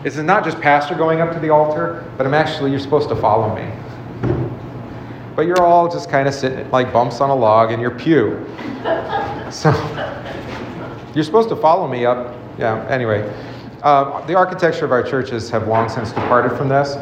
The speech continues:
but the old basilicas, if you go to Europe, you'll see that, like, the altar, there's a lot of area around the altar.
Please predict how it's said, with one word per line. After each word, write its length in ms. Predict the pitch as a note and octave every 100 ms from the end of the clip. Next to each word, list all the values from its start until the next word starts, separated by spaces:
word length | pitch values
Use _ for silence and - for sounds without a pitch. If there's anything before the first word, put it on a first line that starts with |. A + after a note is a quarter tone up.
| - -
but 120 | C#3
the 60 |
old 320 | D#3+ F#3 F#3+ D3+
basilicas, 640 | C#3 D3 C#3 B2+ A#2 G#2
if 120 | A2+
you 40 | B2
go 120 | B2
to 100 | A2
Europe, 400 | A#2+ A2 F#2 - - -
you'll 140 | C3+
see 280 | - D#3+ C#3+
that, 120 | C3
like, 200 | A#2+ B2
the 80 | D3 -
altar, 560 | D#3 F#3+ - B2 B2 - - - - - - - - - - D#3
there's 120 | D3
a 60 |
lot 300 | B2+ D3 E3
of 80 | D3
area 340 | D3 D3 C3 A#2
around 340 | A2+ A#2 B2
the 80 | B2+
altar. 540 | A2+ A#2 - E3 D#3